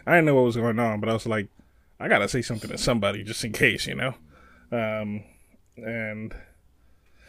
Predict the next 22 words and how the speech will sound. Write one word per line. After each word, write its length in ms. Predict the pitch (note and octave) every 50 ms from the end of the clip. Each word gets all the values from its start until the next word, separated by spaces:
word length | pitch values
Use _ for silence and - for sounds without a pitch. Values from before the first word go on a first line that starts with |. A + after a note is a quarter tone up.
| - - - -
yeah, 240 | - C3+ D3 F3+ D#3
that's, 260 | A#2+ G#2+ A2+ A#2+ - -
that's, 460 | - A#2 A#2 A#2+ A#2+ - - - -
uh, 360 | C3+ B2+ B2 A#2+ A#2+ A#2+ A#2 - - - - - _ _
I 40 | -
was 140 | B2+ A#2+ -
like, 160 | B2+ A2+ G#2+
"Who 140 | - G#3+ A3
can 160 | - - C#4
I 80 | A3+ E3
tell 500 | C#3+ - - - C#3 A2 F#2+ F2+ F#2 - - - - - - - - - _
that 180 | - G#2+ G#2+ G2+
won't, 320 | G2+ A#2 B2+ C#3+ C#3+ - - - -
uh, 380 | C3 B2 A#2+ A#2+ A#2+ A#2 A#2+ - - _ _ _
panic 420 | - - - C#3 B2+ A2+ F#2+ F2 -
about 260 | F#2+ E2 F2 F2+ -
this?" 320 | - G2+ G2+ - - - - - - _ _ - -
Thankfully, 420 | - D#3 D#3 D3+ - D3+ C#3 C#3+
it 40 | C#3
was 140 | C3+ B2+ B2+
nothing. 520 | A#2+ A#2+ A#2+ A2+ - A#2 A2+ A2 A2+ A2 - _ - -
Um, 480 | A#2 A2 G#2+ G#2+ G#2 G#2 G2+ G#2 G#2